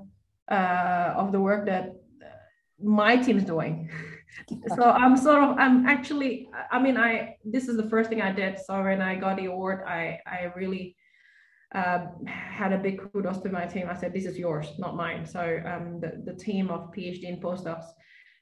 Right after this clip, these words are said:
And, and, and that also is an acknowledgement that what, what, what we do is important. The research topic and the stuff that we do matters, and it's, it's very important.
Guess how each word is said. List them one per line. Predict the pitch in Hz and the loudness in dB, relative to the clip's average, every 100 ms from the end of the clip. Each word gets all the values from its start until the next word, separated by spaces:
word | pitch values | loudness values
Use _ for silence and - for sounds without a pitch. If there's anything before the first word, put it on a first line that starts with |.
| - | -4
And, | 196 185 180 | -2 -2 -2
and, | 185 185 175 180 190 | -4 -2 0 -2 -4
and | - 196 214 | -2 2 6
that | 214 | 6
also | 220 214 214 | 6 2 2
is | 196 - 190 190 | -2 -2 -2 -2
an | 185 | -4
acknowledgement | 180 196 196 208 208 196 175 170 | -2 -2 -2 -2 -4 -6 -6 -6
that | 160 | -6
what, | 180 170 - | -4 -6 -4
what, | 196 185 - | -2 -2 -2
what | 190 190 | -2 0
we | 196 | -2
do | 254 | 0
is | 262 214 | 0 0
important. | 190 190 233 214 185 | -2 0 0 0 -2
The | 190 | 2
research | 220 226 226 220 - | 2 2 0 -2 -6
topic | - 226 - 208 | -4 -2 -2 -2
and | 180 185 | -4 -6
the | |
stuff | - 190 190 | -6 -6 -4
that | - | -2
we | 190 | -2
do | 190 202 202 196 - _ | 0 0 -2 -2 -12 _
matters, | - 185 185 220 330 - | -8 -4 -2 0 -2 -4
and | - 190 190 | -4 0 0
it's, | 190 - | -2 -8
it's | - - _ - | -12 -14 _ -14
very | 185 190 185 | -6 -4 -4
important. | 180 196 196 226 | -6 -4 -2 -2